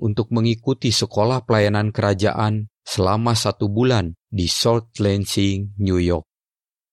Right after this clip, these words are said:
Setelah melihat teladan para instruktur sekolah itu, saya jadi ingin terus belajar tentang Yehuwa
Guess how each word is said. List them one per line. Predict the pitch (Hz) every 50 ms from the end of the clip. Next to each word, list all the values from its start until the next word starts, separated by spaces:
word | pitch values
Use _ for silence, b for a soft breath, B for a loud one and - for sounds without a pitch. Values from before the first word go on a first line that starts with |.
| _ _ _ _ _ _ _ _ _ _ _ _ _ _
Setelah | _ - - 120 113 - 147 160
melihat | 151 139 123 120 120 117 123 127 127 123
teladan | - 113 107 104 113 110 113 117 120 120 110
para | 113 98 101 101 - -
instruktur | 139 123 110 - - 127 127 110 - _ - 135 135 131 -
sekolah | - 107 - 107 101 95 92 -
itu, | - 135 127 - _ - 95 87 87 92 123 127 - _ _ _ _ _ _ _ -
saya | - - - - 120 127 131 135 135
jadi | 131 113 113 101 104 117 92
ingin | 123 123 135 127 123 113
terus | - 131 131 - -
belajar | - 120 127 131 127 113 143 143 127 107 -
tentang | 110 101 95 90 101 98 98 95
Yehuwa | 90 85 98 98 95 98 98 95 98 107 110